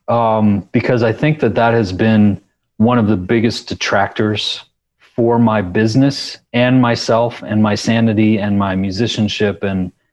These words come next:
basically about everything. Um, I am very hard on myself, and I know a lot of people are. The inner dialogue is often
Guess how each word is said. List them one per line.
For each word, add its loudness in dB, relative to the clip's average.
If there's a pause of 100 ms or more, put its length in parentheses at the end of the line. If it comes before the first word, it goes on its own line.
(260)
basically 0
about 0
everything. -4 (200)
Um, -4
I -4
am -2
very 0
hard 0
on 2
myself, 0
and 2
I 0
know 0 (300)
a -4
lot 0
of -6
people -2
are. 0 (720)
The 0
inner 2
dialogue 0
is -6 (560)
often -4